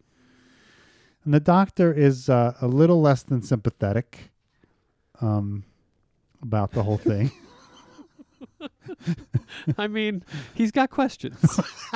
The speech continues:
Speaker 1: But he's the doctor. He should have answers.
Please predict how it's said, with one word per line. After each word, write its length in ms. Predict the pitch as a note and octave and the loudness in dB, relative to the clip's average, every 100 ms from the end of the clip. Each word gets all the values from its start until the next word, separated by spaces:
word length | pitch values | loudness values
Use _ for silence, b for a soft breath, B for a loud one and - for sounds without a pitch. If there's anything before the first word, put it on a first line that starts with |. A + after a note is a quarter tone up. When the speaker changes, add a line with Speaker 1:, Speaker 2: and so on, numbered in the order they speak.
| - - - - - - A3 - G3+ - - - - _ _ B B B - | -6 -8 -14 -12 -14 -10 -12 -10 -14 -14 -20 -20 -20 _ _ B B B 6
Speaker 1:
But 160 | G3+ | 6
he's 320 | - A3+ - - | 8 4 4 2
the 120 | G3+ | 4
doctor. 520 | A3 A#3+ C4+ - C#3 | 4 2 0 0 2
He 140 | C3 G#3 | 2 2
should 220 | A3 E3+ | 0 0
have 280 | F#3+ F#3 F3+ | 2 2 2
answers. 880 | G3+ A#3 A3+ - B2 F#2+ F2+ - - | 2 2 2 -2 -2 -2 -8 -18 -20